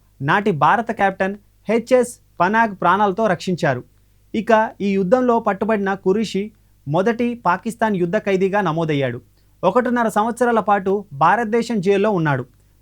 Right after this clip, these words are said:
కాగా పంతొమ్మిది వందల డెబ్బై రెండులో భారత్ ఖురేషీని విడుదల చేసి పాకిస్తాన్కు తిరిగి పంపారు. అయితే ఓటమి పాలై స్వదేశం చేరుకున్న ఖురేషీకి పాకిస్తాన్ పెద్దపీట వేసింది. పంతొమ్మిది వందల తొంభై ఏడు నవంబర్ ఏడున పాకిస్తాన్ ప్రధానమంత్రి నవాజ్ షరీఫ్ ఖురేషీని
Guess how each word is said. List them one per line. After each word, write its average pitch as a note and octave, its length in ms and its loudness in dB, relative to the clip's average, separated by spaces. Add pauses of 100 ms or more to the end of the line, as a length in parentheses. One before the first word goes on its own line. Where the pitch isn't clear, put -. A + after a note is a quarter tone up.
కాగా A3 220 4
పంతొమ్మిది A#3+ 540 0
వందల A3+ 80 2
డెబ్బై F#3+ 320 0
రెండులో G#3 460 2
భారత్ D#3+ 500 2
ఖురేషీని A3+ 600 -2
విడుదల G3+ 420 0
చేసి G3 300 0 (100)
పాకిస్తాన్కు G3 580 -2
తిరిగి F#3 260 0
పంపారు. D3 480 -2 (380)
అయితే G3+ 200 4
ఓటమి G#3+ 480 0
పాలై A#3+ 300 2
స్వదేశం A#3 560 0
చేరుకున్న A3 360 -2
ఖురేషీకి F#3+ 580 0
పాకిస్తాన్ F#3+ 680 -2
పెద్దపీట F#3+ 400 -2
వేసింది. D#3+ 440 -4 (460)
పంతొమ్మిది B3 400 4
వందల B3 120 2
తొంభై A3+ 300 2
ఏడు A3+ 180 2
నవంబర్ A3 460 2 (100)
ఏడున G3 400 0 (140)
పాకిస్తాన్ G3+ 460 -2
ప్రధానమంత్రి F#3 680 0 (340)
నవాజ్ A3 320 2
షరీఫ్ A3 360 0
ఖురేషీని F#3 720 0